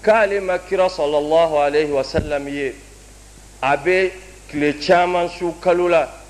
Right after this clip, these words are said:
ka tɛmɛ Shaabani kalo kan. A bɛ Shaabani kalo, a b'a fan caman su. A nana hadisa riwaya wɛrɛ la, ko Kira sallallahu alayhi wa sallam kun bɛ sun Fo an hakilila k'a fɔ k'a tɛ sun dabila Shaban kalo la.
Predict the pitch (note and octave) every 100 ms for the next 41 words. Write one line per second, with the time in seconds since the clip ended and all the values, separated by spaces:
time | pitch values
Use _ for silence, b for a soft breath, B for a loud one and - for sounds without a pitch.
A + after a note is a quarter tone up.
0 | - - - - - C#3+ C3+ C#3 C3+ C3
1 | B2+ B2 C3 C3 C#3 C#3+ C#3+ G#2 F2+ -
2 | - - - - - - - - B2 B2
3 | D#3+ D#3+ C#3+ B2 B2 C3+ C#3 - C3 B2+
4 | A2 A2 C#3 C#3+ B2 A2 - C3 B2+ B2+
5 | C3 B2 G#2 F#2+ - - - B B B
6 | - - B2+ C3+ E3 D#3+ B2 B2 C#3 B2
7 | A#2+ A2+ A2+ A#2+ B2 B2 - - - -
8 | - D3+ D#3 E3 D#3+ D3 C3 C3+ C#3+ C3+
9 | B2+ - C3+ B2+ B2 A#2 A2+ A2+ D#3+ D#3
10 | - - - - D#3+ D3+ D#3+ D#3+ E3+ D#3+
11 | C#3+ B2+ A2+ A#2+ B2+ C3+ B2+ B2+ - B2
12 | B2+ G#2+ F#2 - - - - - - -
13 | A2+ G#2 G#2+ G#2+ B2 A#2 G#2